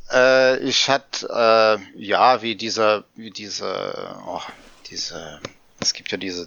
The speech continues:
diese, oh, wie heißt die Sportart? Die, wo die spe-, schwere, ähm, Bälle und Ding kippen und hochheben. Es, auf jeden Fall komple-, komplett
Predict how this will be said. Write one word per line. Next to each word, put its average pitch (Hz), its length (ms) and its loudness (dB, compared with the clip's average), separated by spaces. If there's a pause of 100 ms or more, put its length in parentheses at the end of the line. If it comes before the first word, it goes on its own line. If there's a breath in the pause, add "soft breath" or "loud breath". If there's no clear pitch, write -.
(120)
diese, - 460 -12 (180)
oh, 82 220 -10
wie 90 100 -12
heißt 92 240 -6
die - 40 -8
Sportart? - 560 0 (800 loud breath)
Die, 117 140 -2
wo 110 120 4
die 110 120 -2
spe-, 113 400 2
schwere, 110 720 2 (440)
ähm, 95 600 -4 (560 soft breath)
Bälle 110 280 0
und 98 220 -4
Ding 104 200 -2
kippen 104 360 -4
und 90 180 -8
hochheben. 101 600 2 (2250 loud breath)
Es, - 500 2 (440 loud breath)
auf - 160 0
jeden 180 200 6
Fall 135 460 2 (580)
komple-, 127 320 2
komplett 113 560 0